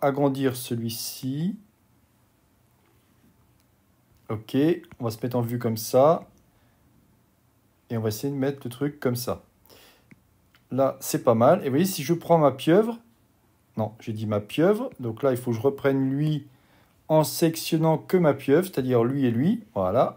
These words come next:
si je viens ici, vous voyez, il va pas passer à travers mon élément.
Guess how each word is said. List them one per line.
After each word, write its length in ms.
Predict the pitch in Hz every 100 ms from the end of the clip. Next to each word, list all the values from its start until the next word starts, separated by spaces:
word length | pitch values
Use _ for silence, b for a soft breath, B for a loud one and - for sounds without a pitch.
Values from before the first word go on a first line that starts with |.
| -
si 160 | -
je 80 | 120
viens 160 | 131 135
ici, 220 | 123 -
vous 60 |
voyez, 300 | 190 185 233 B B B B B B B
il 100 | 151
va 100 | 156
pas 200 | 151 269
passer 300 | - 196 -
à 20 |
travers 320 | 202 180 175 175
mon 140 | 165
élément. 440 | 160 156 139 139